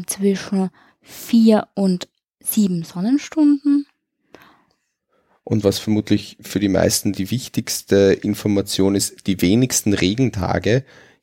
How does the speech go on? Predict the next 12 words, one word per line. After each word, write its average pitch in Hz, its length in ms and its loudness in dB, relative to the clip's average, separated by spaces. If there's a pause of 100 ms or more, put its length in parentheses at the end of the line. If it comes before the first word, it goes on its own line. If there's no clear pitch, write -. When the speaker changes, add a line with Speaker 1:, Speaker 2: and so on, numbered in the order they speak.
Speaker 2:
gibt - 320 0
es - 240 0
zwischen 107 760 -2
Mai 92 500 2
und 98 180 -2
September 101 540 0
mit 98 260 -2
ungefähr 101 840 0
sechs - 320 -4
bis - 240 -10
sieben 107 280 -4
Regentagen, 95 760 -2